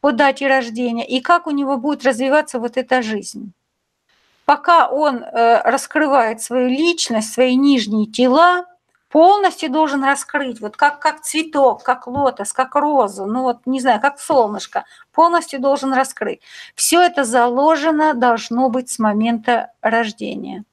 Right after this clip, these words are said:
Вот этот потенциал его, он пришёл с той жизни, это всё обязательно мы должны знать. Я думаю, что раньше люди знали, мы просто ути-, утеряли эти сп-, способности это всё определить про человека.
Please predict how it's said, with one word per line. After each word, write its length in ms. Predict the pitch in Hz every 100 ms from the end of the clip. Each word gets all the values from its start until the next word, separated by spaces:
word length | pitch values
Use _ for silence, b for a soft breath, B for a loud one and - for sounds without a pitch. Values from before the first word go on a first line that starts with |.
| _ _ _ _ _ _ _ _ _ _ _
Вот 200 | 269 285
этот 280 | 285 262 247
потенциал 840 | 294 294 294 294 - 302 277 220 202
его, 480 | 220 208 196 185 170 _ _
он 200 | - 277
пришёл 420 | 277 294 - 370 349
с 120 | -
той 200 | 311 285
жизни, 440 | 254 285 247 214
это 180 | 214 269
всё 260 | 269 - 320
обязательно 800 | 254 277 233 302 330 320 294
мы 120 | 269 269
должны 400 | 262 262 247 262
знать. 360 | 240 220 185 B B B -
Я 140 | 320
думаю, 260 | 381 392 381
что 180 | -
раньше 320 | 381 392 381 381
люди 320 | 381 359 381
знали, 480 | 320 381 320 226 226
мы 140 | 254
просто 280 | 254 302 320
ути-, 260 | 320 339
утеряли 580 | 294 330 349 349 330 302
эти 140 | 302 302
сп-, 260 | - 247 -
способности 720 | - - 302 - 311 311 294 269
это 180 | 277
всё 200 | 285 - 302
определить 560 | - 254 277 269 233
про 140 | - 185
человека. 640 | - 190 202 202 214 220